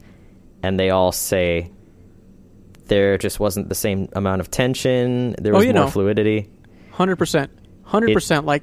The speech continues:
Speaker 1: really interesting. It shows you how much stress is put into you
Speaker 2: Yeah.
Speaker 1: through that education journey, and it's a
Speaker 2: It's
Speaker 1: mental
Speaker 2: insane.
Speaker 1: thing, really.
Speaker 2: No, it's completely mental. Like,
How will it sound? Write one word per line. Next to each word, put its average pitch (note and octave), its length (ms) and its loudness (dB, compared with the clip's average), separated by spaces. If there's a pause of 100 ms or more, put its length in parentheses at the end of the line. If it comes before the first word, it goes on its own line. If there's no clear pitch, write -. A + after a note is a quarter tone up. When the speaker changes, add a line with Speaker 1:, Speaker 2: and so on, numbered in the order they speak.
Speaker 1:
really G#2+ 420 4
interesting. F2+ 540 -2 (140)
It A#2 160 0
shows G#3+ 300 2
you D3 80 2
how C#3 140 2
much A#2 360 0
stress - 720 -2 (720)
is G2 120 -4
put A2 200 -2
into F#2+ 260 -2
you E2 280 -2 (580)
Speaker 2:
Yeah. G3 180 4
Speaker 1:
through A2 100 2
that G2 140 4
education F#2+ 540 -2
journey, E2+ 420 -2
and F#2 380 -4 (440)
it's - 160 -4
a - 40 0
Speaker 2:
It's F#2+ 80 0
Speaker 1:
mental F#3+ 240 4
Speaker 2:
insane. D3+ 100 0
Speaker 1:
thing, D2+ 160 -4
really. F2+ 380 -4 (640)
Speaker 2:
No, E3+ 140 2
it's D#3+ 100 0
completely G3+ 380 0
mental. C#3 400 -2
Like, C#3 220 -2